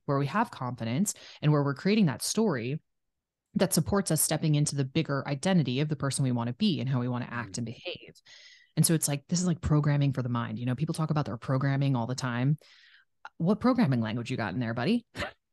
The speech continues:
Speaker 1: You know, we can, we can take it apart a little bit here. We can work on the code and we can upgrade it. And so it's, it's using the words as that upgrade. And so it's, it's,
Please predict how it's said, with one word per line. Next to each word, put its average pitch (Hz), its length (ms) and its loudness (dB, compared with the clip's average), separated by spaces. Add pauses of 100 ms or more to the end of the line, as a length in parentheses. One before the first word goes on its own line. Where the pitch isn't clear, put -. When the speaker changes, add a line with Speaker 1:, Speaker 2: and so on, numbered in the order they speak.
(180)
Speaker 1:
You 285 160 6
know, 240 180 8
we 226 160 6
can, 294 220 4 (240)
we 175 100 6
can 277 80 4
take 214 180 2
it 143 60 2
apart 135 300 -2
a 143 40 -2
little 135 200 0
bit 127 140 0
here. 147 200 2
We 254 80 2
can 262 100 6
work 165 200 4
on 131 80 2
the 127 60 -2
code 139 380 2 (300)
and 160 100 6
we 175 60 8
can 240 100 6
upgrade 285 300 0
it. - 120 -16 (440)
And 147 140 4
so 127 320 4
it's, - 560 0
it's - 360 2
using 151 300 6
the 143 60 4
words 156 560 0 (100)
as 120 140 -10
that 127 120 -4
upgrade. - 600 -4
And 139 120 2
so 131 140 -2
it's, - 320 -2
it's, - 360 -6